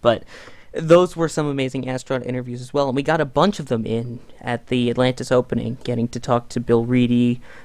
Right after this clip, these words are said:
uh, getting to talk to Ken Ham. So a lot of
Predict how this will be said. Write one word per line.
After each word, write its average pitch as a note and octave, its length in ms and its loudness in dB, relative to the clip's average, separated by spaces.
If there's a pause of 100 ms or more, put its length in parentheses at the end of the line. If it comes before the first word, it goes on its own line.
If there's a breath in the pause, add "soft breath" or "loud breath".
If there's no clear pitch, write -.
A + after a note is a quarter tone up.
(160 loud breath)
uh, - 220 -4
getting B2 260 2
to C3 100 -2
talk C3 280 -2
to - 100 -4
Ken B2 260 -2
Ham. A#2 540 -2
So B2 380 2 (520 soft breath)
a D3+ 60 2
lot D#3 720 0
of B2+ 280 -6